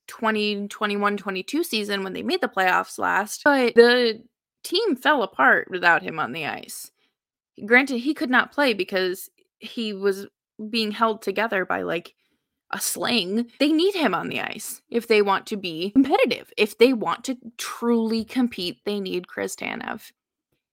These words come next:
And if they're not in a playoff spot, go ahead. Nothing but respect for Chris Tanev and everything he has done for this organization. That contract had potential to age like milk. I don't think it did, but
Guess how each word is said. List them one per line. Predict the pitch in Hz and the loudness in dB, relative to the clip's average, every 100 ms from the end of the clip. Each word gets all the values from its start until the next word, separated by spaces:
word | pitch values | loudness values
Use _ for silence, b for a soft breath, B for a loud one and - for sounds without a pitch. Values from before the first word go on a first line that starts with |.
| _ | _
And | 208 214 196 196 190 - | 0 2 2 0 -4 -4
if | - | -4
they're | 202 196 | -2 2
not | 202 233 | 2 2
in | - | -2
a | |
playoff | 240 247 247 | -4 -2 -2
spot, | 254 262 254 262 - 226 _ _ _ _ 226 | -2 2 2 2 -6 -20 _ _ _ _ -10
go | 202 190 | -2 -2
ahead. | 185 175 185 - _ _ _ _ _ _ _ | 0 -4 -6 -12 _ _ _ _ _ _ _
Nothing | 220 220 220 220 214 247 240 233 | 0 2 6 4 4 0 0 2
but | 214 | 0
respect | 202 202 - - - | 0 -2 -2 -2 -4
for | |
Chris | 185 202 190 | -6 -6 -6
Tanev | 208 185 185 | -4 -4 -4
and | 180 | -4
everything | 175 185 196 185 | -4 -4 -8 -8
he | 185 | -6
has | 185 | -2
done | - 233 | 2 2
for | 247 | 2
this | 254 247 | -2 0
organization. | 247 247 254 247 254 262 254 247 | 0 0 -2 -2 -2 -2 -2 -2
That | - - | -4 0
contract | 196 214 233 220 - | 2 2 4 2 2
had | 208 196 - | -2 -2 -6
potential | 208 202 196 196 | -6 -4 -4 -6
to | 190 | -4
age | - 196 196 | -2 -2 -2
like | 190 190 | -2 -2
milk. | 202 202 202 | -2 -2 -2
I | - 135 | -2 -2
don't | 196 190 | -2 -6
think | 165 | -10
it | 160 156 | -10 -6
did, | - 185 214 196 | -4 -4 -4 0
but | 196 175 | 2 2